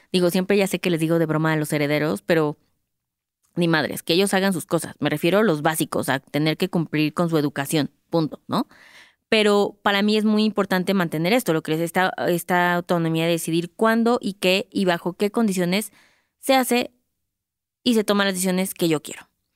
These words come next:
Esto sobre todo porque también me permite, porque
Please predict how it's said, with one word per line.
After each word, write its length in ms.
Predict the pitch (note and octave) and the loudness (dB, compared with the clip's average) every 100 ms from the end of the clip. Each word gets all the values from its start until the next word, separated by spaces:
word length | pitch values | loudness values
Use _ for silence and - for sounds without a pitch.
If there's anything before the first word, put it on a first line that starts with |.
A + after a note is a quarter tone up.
| _ - - _ _ _ _ _ _ _ _ _ _ _ _ _ _ | _ -20 -20 _ _ _ _ _ _ _ _ _ _ _ _ _ _
Esto 400 | B3+ D#4 - E4 | 0 0 0 0
sobre 320 | E4+ E4 G#3+ | 2 2 2
todo 340 | G3 A3 G#3 A3+ | 2 2 2 0
porque 640 | - G3 - F#3+ F3+ F3 | -2 -4 0 0 0 0
también 720 | F3+ F3+ F#3+ G3 F#3+ G3+ G#3 - _ _ _ _ _ _ _ _ _ _ - | -2 -2 0 0 2 0 -4 -10 _ _ _ _ _ _ _ _ _ _ -2
me 540 | A3 A3+ A3+ G#3+ G#3 G#3 | 2 4 4 2 0 2
permite, 640 | G3 G3 B3 C4 F#3 A3 | 2 4 2 2 2 2
porque 500 | F3+ - E3+ E3 | 0 0 2 2